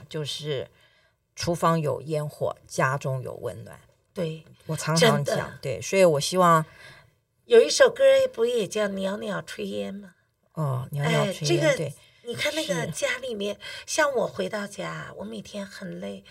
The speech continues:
Speaker 2: 回到家，我就希望我家里啊，是开着灯的。
Speaker 1: 嗯。
Speaker 2: 这是我在日本养成的习惯。
Speaker 1: 嗯，对。
Speaker 2: 日本的妈妈，日本的家里，每天五点整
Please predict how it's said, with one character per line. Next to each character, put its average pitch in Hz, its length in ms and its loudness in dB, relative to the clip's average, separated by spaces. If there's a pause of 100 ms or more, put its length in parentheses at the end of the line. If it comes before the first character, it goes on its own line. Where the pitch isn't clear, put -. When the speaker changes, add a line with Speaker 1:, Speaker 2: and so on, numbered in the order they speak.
(220)
Speaker 2:
回 - 140 -12
到 208 180 -6
家， 196 420 -12
我 202 60 -6
就 220 140 -10
希 - 240 -10
望 226 180 -8
我 180 120 -12
家 - 280 -12
里 - 220 -16
啊， 196 80 -20 (360)
是 - 180 -10
开 - 260 -10
着 - 140 -12
灯 190 400 -12
的。 196 160 -20
Speaker 1:
嗯。 160 580 -2
Speaker 2:
这 320 100 -2
是 330 120 0
我 277 120 6
在 220 160 4
日 240 220 -2
本 180 180 -2
养 160 220 -6
成 - 180 -12
的 165 100 -8
习 - 280 -14
惯。 170 280 -14
Speaker 1:
嗯， 170 260 -16 (320)
对。 113 220 -12
Speaker 2:
日 330 280 -2
本 202 280 -2
的 190 120 -4
妈 226 320 -4
妈， 233 300 -8 (880)
日 320 200 -2
本 180 300 -2
的 175 140 -4
家 233 360 -2
里， 202 320 -10 (140)
每 190 200 -4
天 269 320 6
五 240 220 2
点 240 260 6
整 202 260 0